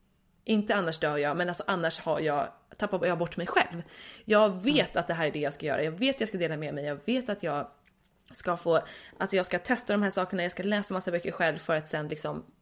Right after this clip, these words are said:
Speaker 1: få det ut till, vidare till andra personer. Och jag känner det så starkt att jag behöver väldigt sällan sitta och motivera mig själv för att jag har det här, mitt soul goal, så himla starkt och känner det ut i fingertopparna. <laughs> Och jag blir ju så taggad när jag pratar om det.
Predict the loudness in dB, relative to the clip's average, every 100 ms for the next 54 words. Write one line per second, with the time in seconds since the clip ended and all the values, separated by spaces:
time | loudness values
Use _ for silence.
0 | _ _ _ _ -2 2 4 4 0 -8
1 | 2 2 2 -8 -8 -8 2 2 2 0
2 | 0 -2 -2 -4 2 2 2 -4 -8 -14
3 | -14 -16 4 8 8 6 6 8 6 4
4 | -4 0 4 4 4 0 -6 -4 -4 -6
5 | -20 -4 2 2 2 0 4 4 4 2
6 | 0 -2 0 -2 -2 -4 -2 -4 -4 0
7 | 2 2 -2 -2 -4 -2 -2 0 -2 -2
8 | -2 0 0 0 -2 -2 -6 -2 -2 -2
9 | -6 -6 -4 -2 -2 -6 -10 -8 -6 -6
10 | 0 2 2 -8 -6 0 0 0 0 -2
11 | -2 2 2 2 -4 -4 -4 -4 -6 -6
12 | -8 -8 -2 -2 8 12 12 12 12 12
13 | 10 10 -6 -20 _ -8 6 6 6 4
14 | 2 2 0 0 -2 0 -2 -4